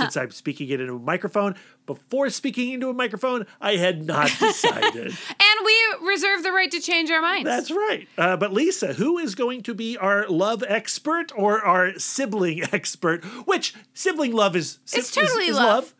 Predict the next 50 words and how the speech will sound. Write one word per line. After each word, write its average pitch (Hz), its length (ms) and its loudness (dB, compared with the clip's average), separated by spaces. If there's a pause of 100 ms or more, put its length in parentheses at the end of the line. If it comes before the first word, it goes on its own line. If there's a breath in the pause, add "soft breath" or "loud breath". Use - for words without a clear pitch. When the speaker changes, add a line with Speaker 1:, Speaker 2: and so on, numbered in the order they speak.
Speaker 1:
Yeah, 370 180 2
so 247 160 2
love 311 240 6
expert. - 360 -2
Speaker 2:
Brad 381 140 6
Speaker 1:
What? 427 200 2
Speaker 2:
might 370 220 4
not 269 160 4
know 233 220 4
it, 311 140 0
but 320 120 0
he 339 120 2
does 392 180 0
not 370 180 2
know 339 200 2
all 330 160 4
the 302 80 -4
kinds 302 260 -2
of 262 80 -8
love. 339 360 -2
Speaker 1:
I'm 233 240 2
an 247 80 -2
only 208 340 -2
child. - 540 -4
Speaker 2:
Yeah, 311 200 -8
that's - 200 -18
right. 285 160 -14 (160)
You're 226 140 -10
gonna 240 140 -6
get 247 140 -8
some 247 140 -8
insight. 302 540 -6 (120)
Speaker 1:
So 196 480 0
who's 208 260 0
our 208 120 4
love 170 180 2
expert? - 360 -4 (240 soft breath)
Speaker 2:
Don 359 400 4 (120)
Huebner, 370 760 0
P 370 400 0
H - 260 -8
D, 254 440 -2
and 226 160 -4
the 254 40 -4
book 294 280 -6
is 277 420 -2
The 254 140 -6
Sibling 403 560 -4
Survival 277 480 -2
Guide, 311 480 0